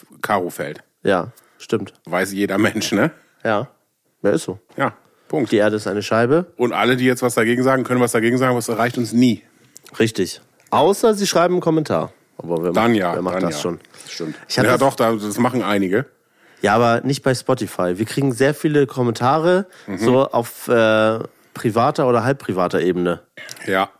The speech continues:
Speaker 2: Zum Beispiel, ne?
Speaker 1: Mhm.
Speaker 2: Ja. Aber,
Speaker 1: Mich
Speaker 2: äh,
Speaker 1: erreichen auch wieder Kommentare
Speaker 2: haben dich
Speaker 1: über
Speaker 2: erreicht?
Speaker 1: dich, ja.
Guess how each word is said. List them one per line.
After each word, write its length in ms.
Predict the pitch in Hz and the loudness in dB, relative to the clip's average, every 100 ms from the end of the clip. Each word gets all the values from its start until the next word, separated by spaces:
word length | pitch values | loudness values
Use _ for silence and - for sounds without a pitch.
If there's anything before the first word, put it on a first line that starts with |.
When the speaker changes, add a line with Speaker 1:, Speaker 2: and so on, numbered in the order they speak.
| - | -6
Speaker 2:
Zum 160 | 98 | -2
Beispiel, 380 | 98 92 - 85 | 0 -2 -4 -4
ne? 140 | 92 | -2
Speaker 1:
Mhm. 340 | 143 95 104 110 - | -2 0 -2 -4 -2
Speaker 2:
Ja. 260 | 98 92 98 - - - - | -2 -2 -6 -20 -20 -20 -4
Aber, 600 | 104 107 110 110 107 110 | -2 0 2 2 2 2
Speaker 1:
Mich 100 | 110 | 2
Speaker 2:
äh, 20 | |
Speaker 1:
erreichen 340 | 107 123 120 | 2 2 0
auch 140 | 127 127 | -2 0
wieder 160 | 110 90 | 0 0
Kommentare 580 | 98 98 101 95 98 90 _ _ | -2 -2 -2 0 -2 -4 _ _
Speaker 2:
haben 220 | - 160 | -2 2
dich 140 | 185 175 | 2 2
Speaker 1:
über 160 | 156 180 | 2 2
Speaker 2:
erreicht? 160 | 214 | 2
Speaker 1:
dich, 260 | 120 117 - - | 0 -2 -8 -10
ja. 240 | 104 98 | -6 -6